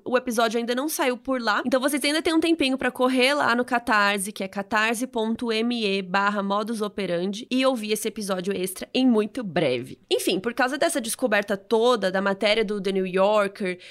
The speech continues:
e do quanto a defesa do O J usou o nome do Mark pra bolar a estratégia, o Shapiro foi processado por difamação em maio de mil novecentos e noventa e cinco. Sabe por quem? Pelo policial racista, o Mark Fuhrman.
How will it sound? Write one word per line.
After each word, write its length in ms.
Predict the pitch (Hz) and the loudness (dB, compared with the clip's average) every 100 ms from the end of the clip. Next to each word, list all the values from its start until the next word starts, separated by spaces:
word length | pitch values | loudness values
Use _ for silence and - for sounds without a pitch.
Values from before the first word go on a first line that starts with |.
| - - | -20 -4
e 100 | 220 | -2
do 140 | 220 | -2
quanto 400 | - 240 262 311 | 0 2 2 2
a 40 | 269 | 0
defesa 640 | 240 - - 233 233 208 | 0 -2 0 2 2 -2
do 160 | 190 202 | 0 0
O 80 | |
J 280 | 196 185 180 180 | 0 2 0 0
usou 440 | 254 196 226 277 | -2 2 4 4
o 20 | |
nome 240 | 294 233 220 | 4 2 0
do 140 | 208 | -2
Mark 400 | 202 202 196 - | -4 -4 -6 -6
pra 160 | 220 247 | -2 0
bolar 340 | 254 202 175 | 2 2 2
a 120 | 180 | 0
estratégia, 720 | 175 - 165 - 220 208 156 165 | -4 -6 -10 -2 2 2 0 -2
o 120 | 302 | 0
Shapiro 560 | 381 381 359 240 247 220 | 2 0 -2 -2 -2 -2
foi 180 | 247 240 | -2 -2
processado 960 | 254 262 277 - 339 - 262 220 220 | 0 0 0 -2 -2 0 0 2 0
por 180 | - 247 | -4 -4
difamação 1000 | 196 247 262 311 285 262 262 - 220 226 | -4 -4 -4 -2 0 0 -2 -2 0 -2
em 140 | - 277 | -2 0
maio 420 | 294 226 214 226 | 2 2 2 0
de 140 | 214 | -2
mil 160 | 240 220 | -2 0
novecentos 420 | 220 226 220 208 | -2 -2 -4 -4
e 40 | 214 | -4
noventa 400 | 214 208 214 247 | -6 -6 -4 -4
e 80 | |
cinco. 360 | 262 277 196 190 | -2 -2 -4 -4
Sabe 300 | - 202 254 | -4 0 0
por 180 | 262 202 | 0 -4
quem? 280 | 220 240 320 - - - - - | 0 0 0 -6 -18 -20 -16 0
Pelo 300 | 247 254 330 | 2 4 2
policial 480 | 330 277 - 254 | -2 -2 0 2
racista, 640 | 294 349 349 277 240 - 202 | 4 2 2 2 2 0 -2
o 100 | 226 | -2
Mark 320 | 226 208 214 - | 0 0 0 -4
Fuhrman. 580 | - 185 156 147 147 | -2 0 0 -2 -6